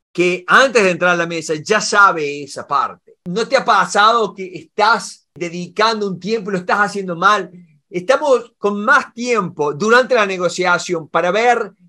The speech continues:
qué es lo que quiere el otro, qué es lo que está pasando, qué es lo que, en vez de dedicar tiempo que, a generar valor. ¿O no es eso lo que queremos? No estamos buscando, no estamos yendo a una negociación porque necesitamos buscar valor, porque queremos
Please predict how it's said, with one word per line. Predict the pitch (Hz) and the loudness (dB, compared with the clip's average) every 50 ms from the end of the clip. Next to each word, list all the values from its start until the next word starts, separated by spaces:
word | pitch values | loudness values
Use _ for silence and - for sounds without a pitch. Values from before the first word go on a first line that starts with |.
| _ _ _ | _ _ _
qué | - 220 | -6 -6
es | 240 | -4
lo | 233 170 | -4 -6
que | 196 190 180 | -6 -10 -8
quiere | - 208 202 196 | -4 0 0 0
el | 190 190 | 2 2
otro, | 196 190 180 185 185 170 - | 0 0 0 -2 -4 -4 -2
qué | 214 | 0
es | 202 | 0
lo | 202 170 | 0 0
que | 185 | -2
está | 180 185 190 185 | -2 -2 -4 0
pasando, | - 180 175 170 175 - 190 190 185 185 175 180 175 175 165 - _ _ _ _ - | 2 2 2 2 2 -2 -4 -4 -4 -4 0 2 2 2 2 0 _ _ _ _ -4
qué | 214 220 | -4 0
es | 214 | 0
lo | 202 | 0
que, | 202 226 240 233 - | -2 -4 -10 -8 -6
en | 202 196 185 180 | -6 -6 -4 0
vez | 156 220 233 214 | 4 6 6 6
de | 220 214 196 | 6 4 4
dedicar | 196 185 175 185 180 - - 202 202 185 | 2 0 -2 -4 -8 -2 -2 -2 -2 -2
tiempo | - 208 208 196 180 185 180 175 | -4 -6 -6 -6 -2 -4 -4 -2
que, | - 180 170 170 - | 0 0 0 0 -2
a | 139 | -10
generar | - - 165 165 160 160 165 180 185 175 | -6 -4 -4 -4 -2 0 0 2 2 4
valor. | 165 156 147 151 151 151 143 123 104 - _ _ _ _ _ | 4 4 4 4 4 2 -2 -2 -6 -8 _ _ _ _ _
¿O | - 202 208 | 0 0 0
no | 220 220 254 302 | 2 0 -2 -2
es | 277 - - - - | -2 -4 -6 -10 -10
eso | 240 277 277 254 185 - 220 | -10 -6 -6 -6 -2 -2 -2
lo | 196 175 | -2 -2
que | - 170 - | -4 -8 -10
queremos? | - 160 160 151 143 135 120 107 98 92 104 _ _ _ _ _ - | -8 -6 -6 -4 -4 -4 -6 -8 -14 -20 -20 _ _ _ _ _ -8
No | 165 185 | -6 -6
estamos | 180 180 208 208 214 190 156 | 0 2 2 2 2 0 -4
buscando, | 156 175 180 165 156 - _ - 196 202 208 226 226 208 202 | -4 -4 -4 -4 -4 -6 _ 0 2 2 2 2 2 0 0
no | 185 175 | 0 0
estamos | 180 202 196 202 202 180 180 - _ _ _ _ _ | 0 0 0 2 0 -4 -4 -8 _ _ _ _ _
yendo | - 131 127 202 208 233 240 233 220 214 | -18 -8 0 0 0 0 0 -2 -2 -2
a | 202 | 0
una | 190 180 | 0 -4
negociación | 170 165 160 151 - 165 160 160 156 - - 202 208 185 | -6 -6 -8 -8 -4 -4 -2 -2 -2 -4 -6 -8 -8 -8
porque | - 180 147 165 170 | -8 -8 -8 -8 -8
necesitamos | 170 165 156 - 165 156 - 180 175 160 - - 220 214 214 208 190 175 156 - _ _ _ _ _ _ - | -8 -8 -8 -8 -8 -8 -6 -8 -10 -10 -4 -2 0 0 0 0 -2 -8 -8 -10 _ _ _ _ _ _ -8
buscar | 160 156 156 - 185 180 160 | -8 -8 -6 -2 -2 0 0
valor, | 156 147 147 139 131 123 - | 0 -2 -2 -4 -6 -8 -8
porque | 123 135 151 151 _ _ | -12 -14 -14 -14 _ _
queremos | - 185 185 185 185 196 214 233 247 240 226 208 180 156 - _ | 0 0 0 2 2 2 2 2 0 0 -2 -2 -2 -2 -4 _